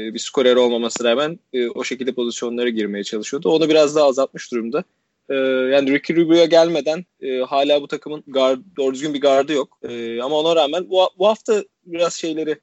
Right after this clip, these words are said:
e, yani şu aralar, e, maçları çok zor maçlar değil. Kiminden sonra Jazz'in sanırım şeyde,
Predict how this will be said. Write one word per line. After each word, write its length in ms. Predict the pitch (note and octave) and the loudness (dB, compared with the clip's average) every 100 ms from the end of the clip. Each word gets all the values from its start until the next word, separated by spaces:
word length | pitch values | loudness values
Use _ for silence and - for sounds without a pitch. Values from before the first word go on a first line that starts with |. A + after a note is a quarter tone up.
| _ | _
e, 80 | B2 | -8
yani 480 | A#2+ A2+ B2+ A#2+ - | -6 -2 -4 -4 -12
şu 340 | _ - - F#3 | _ -18 0 2
aralar, 460 | E3 E3 F3+ - _ - | 4 2 0 -4 _ -14
e, 60 | D#3 D3+ C#3 C3+ C3 | -10 -8 -8 -8 -10
maçları 920 | C#3 C#3+ D3+ - - - D#3+ D3 D#3 D#3 _ _ - | -6 -2 -2 -4 -10 -10 -4 -2 0 -4 _ _ -20
çok 220 | - D3+ | -10 -8
zor 160 | C3+ C#3+ | -2 -2
maçlar 580 | C#3+ C#3 B2+ C#3+ D3+ D3 | -2 -4 -4 -4 -4 -6
değil. 200 | E3 G3+ _ | -8 -10 _
Kiminden 420 | - D#3 D#3+ E3+ E3 | -10 -4 0 0 0
sonra 380 | - F3 E3 D#3 D3+ | -4 -2 0 -2 -6
Jazz'in 440 | C3 C#3+ C#3 D#3 - | -4 -4 -2 -6 -8
sanırım 460 | - C#3+ C#3+ C#3+ - | -8 -4 0 -2 -2
şeyde, 400 | D3 C#3+ A#2+ | -4 -2 -2